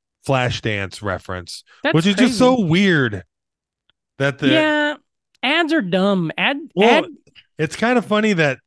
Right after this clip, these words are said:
Speaker 1: certain things in certain movies like that, like, transcend the movie. Like, now people don't even know the movie. They just know the reference, if that makes
Speaker 2: Yeah.
Speaker 1: any sense. And that's wild, man.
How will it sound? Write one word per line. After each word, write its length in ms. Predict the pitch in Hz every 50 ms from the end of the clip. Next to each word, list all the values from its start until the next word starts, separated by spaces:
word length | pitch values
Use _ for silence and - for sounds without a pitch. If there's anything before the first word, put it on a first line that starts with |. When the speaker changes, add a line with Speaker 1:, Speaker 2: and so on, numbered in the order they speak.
| _ _ _
Speaker 1:
certain 460 | - - - 208 233 220 208 196 180
things 440 | - 139 147 151 165 185 190 175 147
in 120 | 143 123
certain 420 | 117 - - 170 170 135 123 131 123
movies 380 | 113 113 117 120 131 147 147 139
like 240 | 151 151 156 151 -
that, 320 | 156 151 151 165 165 131 123
like, 300 | 123 120 117 110 - - _ _ _ _ _ _ _ _ _ -
transcend 800 | - 135 139 139 143 147 139 120 - - 127 123 135 143 139 127 110
the 40 |
movie. 380 | 104 104 107 107 110 113 139 147
Like, 300 | 143 139 135 131 117 - _ _ _ _ _ _ _ -
now 400 | 143 170 196 214 214 190 151 - _ _ _ _
people 420 | - - 185 175 165 196 196 180 160
don't 360 | 123 113 151 165 170 147 123
even 340 | 143 156 143 143 135 127 120
know 500 | 123 123 127 131 135 139 139 127 120 - _ _ _ _ _ _ _ _ _ _ _ _ _ _ -
the 120 | 117 117
movie. 440 | 110 113 120 123 139 151 165 175 170
They 180 | 143 135 127
just 240 | 120 127 143 131 123
know 320 | 120 113 117 123 131 135 127
the 140 | 110 101
reference, 580 | 92 104 110 117 - - 180 190 202 185 - -
if 100 | 185 160
that 160 | 185 190 190 185
makes 200 | 190 190 196 190
Speaker 2:
Yeah. 80 | 170 185
Speaker 1:
any 120 | 185 170
sense. 500 | - - 190 190 196 185 - - - - _ _ _ _ _ _ _ -
And 80 | 117 120
that's 200 | 185 190 - -
wild, 420 | 85 92 107 123 127 107 98 92
man. 320 | 92 98 98 101 107 107